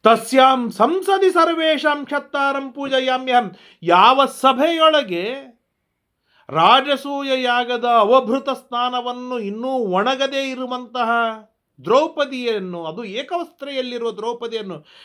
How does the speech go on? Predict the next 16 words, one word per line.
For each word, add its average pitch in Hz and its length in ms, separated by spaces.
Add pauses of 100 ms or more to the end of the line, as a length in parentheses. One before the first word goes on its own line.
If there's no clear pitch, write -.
(120)
ಎಳೆದು 208 420
ತರ್ತಾರೆ, 233 720
ಕಟುಕವಾಗಿ 254 800
ಭಾರೀ 196 540
ನಿಷ್ಠುರವಾಗಿ 262 680
ಮಾತನಾಡ್ತಾರೆ, 196 1040 (840)
ವಸ್ತ್ರ 185 320
ಅಪಹಾರ 202 600
ಮಾಡುವುದಕ್ಕೆ 160 560
ಪ್ರಯತ್ನ 190 560
ಮಾಡ್ತಾರೆ, 151 600 (340)
ಅಂಥ 277 320 (220)
ಸಭೆಯೊಳಗೆ 277 720
ಒಬ್ಬನೇ 285 920
ಒಬ್ಬ 330 320 (120)
ಧರ್ಮವನ್ನು 254 960